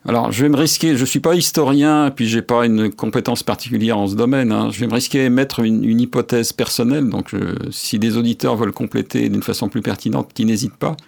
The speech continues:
Je pense que dans les, l'esprit des autorités, épurer totalement l'administration dans ces deux pays, c'était la décapiter.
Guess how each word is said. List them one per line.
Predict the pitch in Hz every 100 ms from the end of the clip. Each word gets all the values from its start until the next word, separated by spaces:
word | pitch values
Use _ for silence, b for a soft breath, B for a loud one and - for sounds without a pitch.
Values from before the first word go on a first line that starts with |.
| B B _ _ -
Je | 110
pense | - - 160 -
que | 131
dans | 127
les, | 131 131
l'esprit | 117 131 - 160 147 -
des | 110 113
autorités, | 117 120 117 123 156 160 170 - - -
épurer | 143 143 147 143 135
totalement | 170 160 147 143 139
l'administration | 120 117 117 - 110 - - 127
dans | - 104
ces | 110
deux | 104
pays, | 104 117 143 190
c'était | - - 107
la | 107
décapiter. | 95 117 117 - - 156